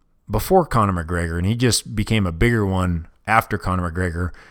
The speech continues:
And it wasn't just because of his fighting style. It wasn't just because of his personality. It wasn't just because of his work ethic. It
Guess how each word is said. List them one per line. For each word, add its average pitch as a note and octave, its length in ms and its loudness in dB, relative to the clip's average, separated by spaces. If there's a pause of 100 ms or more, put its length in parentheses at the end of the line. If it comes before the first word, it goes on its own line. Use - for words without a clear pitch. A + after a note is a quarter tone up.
(200)
And G#2+ 100 -2
it G#2+ 80 -2
wasn't B2+ 320 4
just A2 240 -2
because G2+ 380 0
of F2 300 -6
his G2+ 180 -2
fighting G2+ 400 2
style. F#2+ 580 0 (240)
It - 60 -8
wasn't G#2 420 2
just G2 380 0
because G2 420 0
of E2 80 -6
his F2+ 140 -4
personality. F#2+ 720 0
It F#2+ 100 -6
wasn't G#2+ 300 -2
just G2 220 -4
because F#2+ 260 -4
of F2+ 60 -6
his E2+ 120 -6
work F#2 300 -4
ethic. F#2+ 440 -2
It - 40 -16